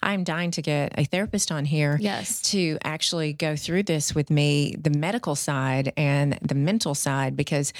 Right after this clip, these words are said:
Speaker 1: I can only say what's happened to myself and you. And what's interesting is, and I've talked to many people about this, but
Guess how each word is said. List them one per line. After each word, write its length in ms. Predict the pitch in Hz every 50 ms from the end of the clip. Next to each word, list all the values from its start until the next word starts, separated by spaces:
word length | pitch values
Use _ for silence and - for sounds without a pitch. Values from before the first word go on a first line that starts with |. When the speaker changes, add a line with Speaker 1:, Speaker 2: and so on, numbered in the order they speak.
| - -
Speaker 1:
I 140 | - - 208
can 140 | 220 247 190
only 180 | 165 156 147 151
say 220 | - - 151 151
what's 160 | 143 - -
happened 320 | 165 151 143 - 147 147 -
to 80 | - 139
myself 380 | 139 143 - 202 202 208 208 -
and 160 | - 160 170
you. 160 | 202 165 147 - - - - - - - - _ -
And 580 | 247 285 320 285 202 165 151 156 160 - - - _ _ _ _ _ _ _ _ _ _ _ _ -
what's 240 | 180 190 185 - -
interesting 760 | - 247 294 294 - 240 202 - - 170 165 156 151 151 147
is, 360 | - 151 156 151 151 151 147 - -
and 100 | - 156
I've 140 | 147 147 -
talked 280 | - 214 202 202 -
to 60 | - 156
many 380 | 147 151 170 202 240 247 190
people 320 | 165 - 165 147 - 135 135
about 280 | 135 139 131 139 -
this, 260 | - 120 123 123 - - - - - - - - -
but 360 | 151 160 156 - - -